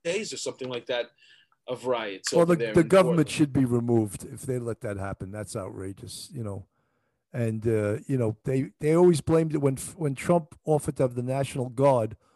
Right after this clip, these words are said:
Speaker 2: or the feds come in, they were like, "Oh my God, we got everything under control." And when they didn't, you know.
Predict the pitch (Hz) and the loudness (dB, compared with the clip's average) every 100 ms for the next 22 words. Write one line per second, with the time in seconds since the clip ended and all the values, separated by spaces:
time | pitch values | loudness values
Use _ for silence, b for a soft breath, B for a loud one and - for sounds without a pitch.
0 | _ 139 131 123 - 165 151 123 135 117 | _ -2 0 0 0 2 2 -2 -2 -2
1 | 110 110 110 110 110 117 277 285 214 208 | -2 -4 -2 -2 -2 0 2 2 0 -4
2 | 170 254 226 160 196 262 247 240 226 233 | -4 -4 -2 -4 -4 0 2 2 -2 -4
3 | 220 202 190 170 - 226 - 123 110 151 | -2 -2 -2 -2 -2 -4 -4 -8 -12 -16
4 | 156 156 143 135 127 196 147 92 - - | -14 -10 -6 -6 0 -2 -2 -14 -20 -20
5 | _ 151 110 113 | _ -10 -10 -10